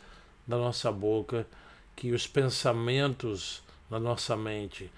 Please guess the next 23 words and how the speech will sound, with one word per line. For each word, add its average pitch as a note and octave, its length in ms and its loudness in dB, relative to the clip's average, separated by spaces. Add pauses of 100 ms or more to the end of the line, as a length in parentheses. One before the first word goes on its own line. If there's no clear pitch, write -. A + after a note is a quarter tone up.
(220)
sejam A#2 440 -2
espírito B2 840 -2 (340)
e G2+ 100 -4
vida. F2 600 -8 (400)
Busque D#3+ 600 8
isso, D3 220 2
vamos G3+ 260 4
buscar F3+ 460 4
juntos C3 540 2
essa B2+ 260 0
experiência. G#2+ 840 -2
Eu C#3 120 4
creio D#3+ 280 10
muito, C#3 320 6
eu D#3+ 60 8
preciso D#3+ 580 4
dessa A2 320 0
experiência. G2+ 840 -4 (960)
E B2+ 180 0
quero D3 280 6
buscar C3+ 460 2
ardentemente B2 1080 2
com A#2 380 -2